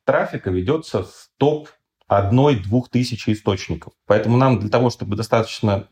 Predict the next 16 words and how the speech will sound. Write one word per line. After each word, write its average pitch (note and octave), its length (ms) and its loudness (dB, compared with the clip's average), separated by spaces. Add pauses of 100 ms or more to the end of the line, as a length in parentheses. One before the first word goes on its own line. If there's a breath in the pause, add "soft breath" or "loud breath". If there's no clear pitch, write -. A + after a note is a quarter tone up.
точно A#2 300 0
оценить G#2 320 -2
категорию, A2+ 520 0
нам G2+ 160 2
нужно A#2 220 0
вручную D#3 440 -2
проценить - 580 -2
вот F2+ 380 -8
эту G#2 220 0
одну-две G2+ 360 2
тысячи G2+ 360 -2
источников C3+ 500 -6
на E2+ 100 -6
каждую G2 840 -2
товарную G2 320 -2
категорию. E2 440 -4